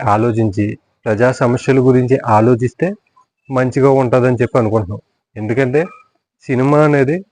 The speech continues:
ఒక వారం రోజులు, నెల రోజులు థియేటర్లో ఉంటుంది, అది ప్రజా సమస్య కాదు. సినిమా బాగోలేదనుకో, ప్రజా సమస్య కింద మారదు. పవన్ కళ్యాణ్ గారికి ఒక ఫ్లాప్ కింద మారుతుంది. తీసిన నిర్మాతలకే నష్టాల కిందనే, కొన్న న-,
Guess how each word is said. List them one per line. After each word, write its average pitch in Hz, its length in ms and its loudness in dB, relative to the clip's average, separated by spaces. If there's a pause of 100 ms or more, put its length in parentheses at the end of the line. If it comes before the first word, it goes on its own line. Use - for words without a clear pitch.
(260)
ఒక 131 220 -8
వారం 110 460 2
రోజులు, 107 300 2
నెల 131 280 0
రోజులు 104 340 0
థియేటర్లో 123 600 0
ఉంటుంది, 107 360 -2 (220)
అది 123 160 -2
ప్రజా 110 360 0
సమస్య 139 380 -4
కాదు. 123 320 0 (580)
సినిమా 135 320 0
బాగోలేదనుకో, 139 800 2 (500)
ప్రజా 120 300 2
సమస్య 139 340 -2
కింద 143 220 0
మారదు. 120 400 0 (760)
పవన్ 127 280 0
కళ్యాణ్ 131 380 2
గారికి 127 320 2
ఒక 143 180 0
ఫ్లాప్ 113 360 2
కింద 135 180 0
మారుతుంది. 127 500 0 (580)
తీసిన 160 360 -2
నిర్మాతలకే 147 720 2 (200)
నష్టాల 123 440 2
కిందనే, 127 420 2 (220)
కొన్న 131 260 2
న-, 131 200 2